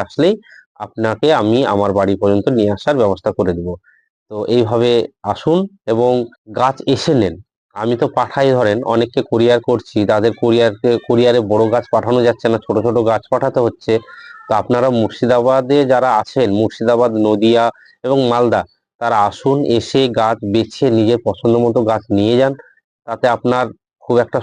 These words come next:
সমস্যা হবে না, গাছ ভালো পাবেন। এবং আমি যখনই গাছ পাঠাবো আপনাদেরকে, খারাপ গাছ নিশ্চয়ই পাঠাবো না, কিন্তু তার সত্ত্বেও গাছগুলো ছোট ছোট পাঠাতে হবে, কারণ প্যাকিং চার্জ অনেক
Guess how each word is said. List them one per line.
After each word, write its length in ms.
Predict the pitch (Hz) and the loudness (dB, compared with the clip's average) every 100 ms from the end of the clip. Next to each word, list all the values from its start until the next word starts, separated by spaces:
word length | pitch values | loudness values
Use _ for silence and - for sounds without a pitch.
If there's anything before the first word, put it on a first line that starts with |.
| - | -2
সমস্যা 340 | 107 110 - 123 | -2 -2 -2 -2
হবে 120 | 123 | 0
না, 40 | 131 110 | -2 -2
গাছ 120 | 110 98 | -2 -2
ভালো 160 | 98 107 113 | 0 0 0
পাবেন। 240 | 117 120 120 _ _ _ | 0 0 -2 _ _ _
এবং 160 | 110 117 101 | -6 -4 -2
আমি 140 | 107 120 | 0 2
যখনই 300 | 120 - 139 139 | 0 0 -2 0
গাছ 120 | 120 - | -4 -2
পাঠাবো 240 | 123 120 120 | -2 0 0
আপনাদেরকে, 340 | 117 117 120 120 - | 2 0 0 -2 -2
খারাপ 220 | 101 101 113 | -2 0 -2
গাছ 120 | 127 110 | -2 -2
নিশ্চয়ই 300 | 95 - 131 139 | -4 0 0 0
পাঠাবো 260 | 139 135 127 | -2 0 0
না, 40 | 147 | -2
কিন্তু 200 | 139 123 127 | -2 -2 -2
তার 140 | 117 110 | -2 -2
সত্ত্বেও 300 | - - 123 104 | -4 -2 -2 0
গাছগুলো 320 | 107 101 113 - | -2 0 0 0
ছোট 120 | - 127 | 0 0
ছোট 100 | 139 123 | 0 0
পাঠাতে 280 | 110 98 101 101 | -2 -2 -2 0
হবে, 180 | 95 95 - - _ - | 0 -2 -6 -20 _ -4
কারণ 180 | 120 123 120 | -2 0 0
প্যাকিং 280 | 107 123 120 110 | 0 0 0 2
চার্জ 220 | 131 160 - 120 | 0 -2 -4 -2
অনেক 160 | 110 | -2